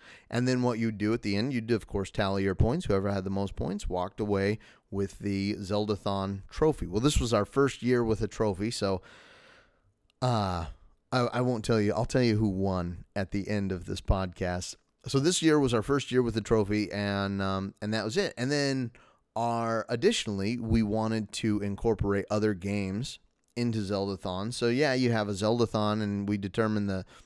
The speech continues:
the victor of Breath of the Wild, but then also you have, um, you know, a, a Mario Kart tournament there. You have a, a Tower Fall tournament there. You have a Mario Party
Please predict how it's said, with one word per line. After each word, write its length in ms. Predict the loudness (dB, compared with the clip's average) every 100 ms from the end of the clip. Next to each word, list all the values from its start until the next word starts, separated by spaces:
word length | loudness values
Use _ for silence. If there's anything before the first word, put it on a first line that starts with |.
| _
the 100 | -4
victor 460 | 2 2 2 2 0
of 240 | -2 -2
Breath 240 | 0 0 -2
of 80 |
the 80 | -4
Wild, 580 | 0 0 0 0 -2 0 0
but 180 | 0
then 200 | -2 -4 -4
also 720 | -6 -4 -4 -2 -2 0 -2 -4 -12 -20 _ _ _
you 200 | -4 -2
have, 880 | 0 -2 -2 0 0 -2 -4 -10 -18 _
um, 640 | -4 -2 -2 -2 -2 -6 -10 _ _ _ _ -12
you 120 | -2 0
know, 140 | 0 -6 _
a, 180 | -8 -4
a 60 | 0
Mario 360 | 2 4 4 2
Kart 240 | 0 0
tournament 440 | 0 -2 -2 -4
there. 220 | -2 -2 0
You 140 | 2
have 340 | 2 2 2
a, 260 | 2 0 0
a 60 | -2
Tower 420 | -2 0 4 4
Fall 380 | 4 2 0 -4
tournament 460 | -2 -2 0 -4 -4
there. 220 | -4 -2
You 120 | -2
have 200 | -2 -2
a 40 | -2
Mario 400 | -2 0 2 4
Party 480 | 4 4 0 -2